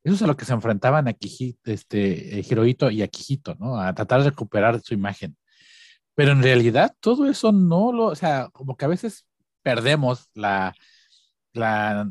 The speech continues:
constancia de que alrededor del emperador hay muchas personas. No es solamente, o sea, el emperador finalmente es solo una figura y él tiene muy poco poder de decisión.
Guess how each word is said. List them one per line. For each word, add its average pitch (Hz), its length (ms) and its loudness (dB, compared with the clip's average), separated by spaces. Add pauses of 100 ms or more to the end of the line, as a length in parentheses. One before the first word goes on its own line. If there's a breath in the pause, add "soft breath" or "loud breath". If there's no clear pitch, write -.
(280)
constancia 135 540 -2
de 120 120 -2
que - 140 -4
alrededor 113 480 2
del 202 140 2
emperador 117 460 -2
hay 120 140 -6
muchas 143 440 -6
personas. 95 600 -12
No 151 260 4
es 170 180 6
solamente, 135 460 0
o - 20 -14
sea, - 120 0
el 120 80 2
emperador 127 460 0 (580 soft breath)
finalmente 147 440 0
es 135 60 -6
solo 151 200 -2
una 127 140 -2
figura 110 500 -6
y 110 420 -8
él 127 160 -4
tiene 143 240 0
muy 160 160 4
poco 147 340 -2
poder 104 320 -4
de 107 120 -6
decisión. 87 500 -12